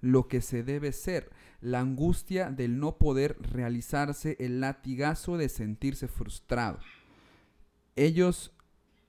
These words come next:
se realizan completamente y su vida es exactamente lo que debía ser. Los héroes conocen la alegría del deber siempre perfectamente cumplido.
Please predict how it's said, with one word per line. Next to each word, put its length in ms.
se 300
realizan 560
completamente 1040
y 80
su 180
vida 260
es 120
exactamente 840
lo 280
que 120
debía 440
ser. 400
Los 200
héroes 300
conocen 480
la 60
alegría 440
del 240
deber 300
siempre 420
perfectamente 960
cumplido. 640